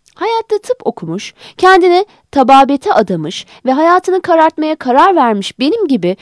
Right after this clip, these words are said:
aklı evvellerden başka bu kadar çok sınava giren yoktur. Yalan olmasın bir de hukuk okuyanlar var. Bu iki ulvi yolu seçenlerde de mazokistlik oranının yüksek olduğu su götürmez bir gerçektir. İrdelenmesi gerekir.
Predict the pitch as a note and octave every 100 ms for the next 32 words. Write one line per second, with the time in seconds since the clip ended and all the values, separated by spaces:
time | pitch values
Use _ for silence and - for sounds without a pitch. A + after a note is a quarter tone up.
0 | - - A3 - - E4+ D#4 D4+ D4 D4
1 | D4 F4+ F#4+ A#3+ G#3+ - B3 - - E4+
2 | D4 D4+ D4 - C4+ B3+ B3 A3 A3+ C#4
3 | A#3 F3+ - B2+ - _ _ - - D#4
4 | G#4 G#4+ B4 D4 - D4 D4 F#4+ A#3 C4+
5 | - - F4+ F#4+ C#4+ A#3+ A3 F#3 F3+ E3+
6 | E3 D#3 D3 - _ _ _ A3+ C4+ -
7 | - F4 - A#3 A3 C#4 E4 A#3 F#3+ F#3
8 | - G3 A3+ G3+ G#3 G3+ A3+ D4+ F#3+ A3+
9 | _ - - B3+ B3+ C#4 D4 C4+ - F#4+
10 | A3+ A3 G3 F3+ G3+ D#4 _ - B3 -
11 | F#4+ - G#3 G3 F#3+ C#4+ - F4+ D4 -
12 | C4+ D#4 D4 B3 C4+ A3 F#3+ - F3+ -
13 | C#3+ - _ - A3+ A3 A3+ A#3 A#3 A3+
14 | G#3+ B3 F#3 E3 - D3 -